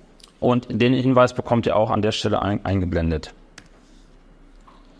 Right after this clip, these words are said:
Und die Nummer habe ich gelernt und gefunden, äh, bei der Infinity drei fünfundsechzig vor zwei Wochen in Salzburg.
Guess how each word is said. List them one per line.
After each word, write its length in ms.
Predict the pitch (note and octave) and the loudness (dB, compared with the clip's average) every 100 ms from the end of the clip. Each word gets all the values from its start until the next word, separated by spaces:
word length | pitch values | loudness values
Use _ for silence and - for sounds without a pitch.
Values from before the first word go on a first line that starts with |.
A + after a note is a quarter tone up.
| _ - - - _ _ - _ - - - _ _ _ _ - _ - | _ -20 -20 -20 _ _ -20 _ -20 -20 -20 _ _ _ _ -20 _ -2
Und 200 | D3+ C#3+ | 0 2
die 140 | A3+ | 4
Nummer 400 | A3+ E3 G3+ A3+ | 4 4 4 4
habe 120 | F#3+ | 4
ich 80 | F#3 | 0
gelernt 600 | - E3 F#3 G#3+ A3+ - D#3+ | -2 2 2 2 0 -4 -8
und 160 | D3 E3+ | -6 -4
gefunden, 720 | E3 - G3+ G3+ F#3+ F#3+ F#3+ | -4 -2 -2 0 0 0 0
äh, 140 | D#3 D#3 | 0 2
bei 100 | E3 | 2
der 160 | D#3+ | 0
Infinity 540 | D#3 - G3+ F#3+ - E3 | -2 -2 -2 -2 -2 0
drei 200 | D#3+ F3 | 2 2
fünfundsechzig 640 | F3+ D#3+ D#3+ F#3 - D#3 | 0 0 0 -2 -4 -6
vor 340 | - D#3+ D#3 | 0 0 0
zwei 220 | - D3 | 0 -2
Wochen 220 | D#3+ F#3+ D3 | 0 -2 -2
in 120 | C3+ | -2
Salzburg. 720 | D#3 - - B2 D#3+ - | -2 -4 -8 -4 -4 -4